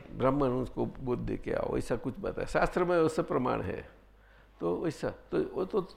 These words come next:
बच्चे सरखे थे, इतनी विद्याएं थी, इतनी सिद्धियां थी उनको व्यवहार के लिए, व्यवहार की बोलते हैं, व्यवहार की। सिद्धि शब्द व्यवहार में नहीं बोला जाता, लेकिन व्यवहार में होता ही वो शब्द। सिद्धि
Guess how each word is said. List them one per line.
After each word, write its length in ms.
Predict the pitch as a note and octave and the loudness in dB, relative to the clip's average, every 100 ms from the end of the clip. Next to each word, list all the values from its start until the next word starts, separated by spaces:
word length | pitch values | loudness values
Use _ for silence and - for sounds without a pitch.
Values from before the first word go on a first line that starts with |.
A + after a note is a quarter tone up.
| - - | -20 -8
बच्चे 420 | - - - G3+ | -4 -4 4 4
सरखे 380 | - B2+ - C3 | 6 4 4 2
थे, 280 | - C3 C3 | 4 2 2
इतनी 260 | C3 G#3+ | 2 2
विद्याएं 600 | E3+ B2 A2+ C3 D#3 D3+ | 4 4 6 6 8 6
थी, 180 | D3 C#3+ | 4 2
इतनी 240 | C3+ F3 D3 | 2 0 0
सिद्धियां 520 | B2+ A2+ C#3 D3+ - | 0 2 4 4 4
थी 120 | C3 | 0
उनको 420 | B2+ A#2+ C#3 B2+ | 0 0 2 2
व्यवहार 340 | A#2 A#2+ C#3 A#2 | 6 8 8 6
के 120 | - | 0
लिए, 120 | A2 | -4
व्यवहार 400 | A2+ C#3+ D3+ D#3+ | 2 8 10 10
की 160 | D3+ B2 | 8 2
बोलते 320 | A#2 A2+ B2 | 2 2 0
हैं, 240 | A3+ G4+ - - - - | 0 -4 -12 -20 -18 8
व्यवहार 320 | D3 F3+ D#3+ | 10 12 10
की। 260 | - G#2+ - - - - - | 6 -2 -4 -10 -18 -18 0
सिद्धि 360 | - E3+ C4+ | 2 6 6
शब्द 260 | A#3+ A3+ A3 | 6 6 6
व्यवहार 340 | F3+ D#3 E3 | 8 8 8
में 160 | E3+ F3 | 6 4
नहीं 200 | E3 A#3 | 4 4
बोला 300 | F3 C#3 C3+ | 4 6 6
जाता, 320 | B2 B2+ C#3+ | 6 2 2
लेकिन 240 | C3+ D3 D3 | -2 -2 0
व्यवहार 260 | D3 D#3 | 4 4
में 100 | D#3 | 4
होता 280 | C3+ D3+ D3 | 2 0 0
ही 140 | G#2+ | 0
वो 120 | G2+ F#2 | 0 -4
शब्द। 480 | F#2 G2+ - - - - - - - - - | -6 -8 -8 -12 -14 -20 -20 -20 -20 -16 0
सिद्धि 520 | C#3+ D3+ A3 C4 C4+ | 2 2 2 4 2